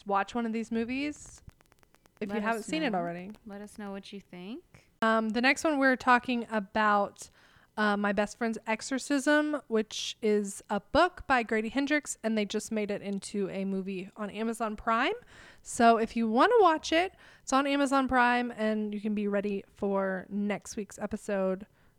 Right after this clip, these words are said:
Speaker 1: um, so you know what's going on.
Speaker 2: We are on Instagram as slash and slay pod and on TikTok,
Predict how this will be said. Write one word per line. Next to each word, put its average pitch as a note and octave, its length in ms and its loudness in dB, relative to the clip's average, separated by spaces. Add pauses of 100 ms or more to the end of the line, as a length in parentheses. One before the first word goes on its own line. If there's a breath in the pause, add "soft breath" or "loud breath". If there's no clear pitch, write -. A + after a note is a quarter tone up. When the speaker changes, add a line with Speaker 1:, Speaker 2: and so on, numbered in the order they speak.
(120)
Speaker 1:
um, F3+ 520 -4 (440)
so - 200 -10
you F#3 100 -2
know E3+ 120 -2
what's C3 120 -12
going F#3 220 -2
on. D#3 260 -6 (920 soft breath)
Speaker 2:
We G3+ 140 4
are F#3+ 140 6
on F3+ 300 2
Instagram C#4 840 2
as F#3 200 0
slash F#3 360 -4
and F#3 140 -6
slay F#3 200 -2
pod G3+ 580 -2
and G3+ 340 -2
on G#3+ 240 -2
TikTok, - 800 -4